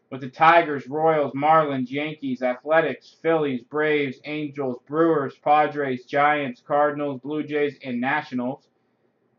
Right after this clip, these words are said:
Tobin Hedlund with the Rangers. Corey seven seven three four with the Mariners. K G Trains two with the Pirates.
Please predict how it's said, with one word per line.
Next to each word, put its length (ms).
Tobin 360
Hedlund 540
with 140
the 100
Rangers. 880
Corey 340
seven 320
seven 340
three 220
four 200
with 100
the 60
Mariners. 680
K 200
G 200
Trains 420
two 240
with 140
the 60
Pirates. 680